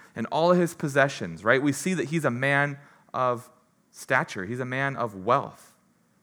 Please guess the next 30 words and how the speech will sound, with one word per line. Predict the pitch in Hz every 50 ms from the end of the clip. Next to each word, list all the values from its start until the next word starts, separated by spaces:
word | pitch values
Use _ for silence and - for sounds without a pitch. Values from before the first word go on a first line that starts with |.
| _ _ _ _ _
They | 110 123
were | 123 123
burned | 107 104 - 139 147 156 160 165 170 170 170 165 180 175 - _ _ _ _ _ _ _ _ _ _
and | - 113 104
buried | - 127 127 127 127 127 120
in | 120 113
stones. | - - - 104 98 95 90 87 85 82 82 - - - _ _ _ _ _ _ _ _ _ _ _ _ _ _ _ _
And | - 151
the | 143 135
valley, | 117 110 117 151 151 175 180 156 127 104 95 87 80 82 - _ _ _ _ _ _
Achor, | 143 165 170 165 - 139 110 98 95 98
literally | 101 107 113 123 143 160 170 170 185 185 180 175 185 185 175
means | 160 151 143 151 156 151 123 107 101 101 104 110 110 - - _ _ _ _ _
trouble. | _ - - - 131 123 110 101 92 80 78 76 - _ _ _ _ _ _ _ _ _ _ _ _ _ _ _ _ _ _ _ _ _ _ _ _ _ _ _ _ _ _ _ _ _ _ _ _ _ _ _ _ _ _ _
Now, | - 170 175 175 165 - - - - _ _ _ _ _ _ _ _ _ _ _ _
this | 170 165 151
part | - - - 170 170 160
of | 156
the | 143
text, | 135 - - - 143 117 110 120 123 - - -
I | -
have | 113 - - 120 -
to | - 139
admit, | 123 117 127 131 123 113 82
is | 113 104
difficult | 104 - - 139 143 - 165 - - 165 160 156 -
for | - - - - -
us | 101 104 - -
to | - - -
understand. | 107 107 104 101 - _ 107 117 113 98 80